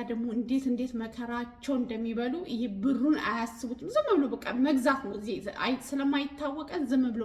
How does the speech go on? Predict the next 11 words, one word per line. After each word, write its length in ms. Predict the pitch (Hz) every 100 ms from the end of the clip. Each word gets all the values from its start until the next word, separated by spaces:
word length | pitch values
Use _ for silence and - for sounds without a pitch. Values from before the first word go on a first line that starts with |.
| 208
ግን 220 | 277 453 - - - -
ብልጥ 300 | 226 285 -
የሆነች 360 | 254 254 254 -
ሴት 300 | 262 254 -
ግን 200 | - 262 - -
ብሯን 500 | 196 226 233 240 262
ይዛ 240 | 247 220 208 277 554 - - - - - - - - - - - - - - - 247
መርካቶ፣ 540 | 226 233 - 226 240 - 190
መርካቶ 560 | 214 220 - 233 226 - 220
ላይ፣ 180 | 254 392 - - - _ - - - -
እ፣ 60 | 214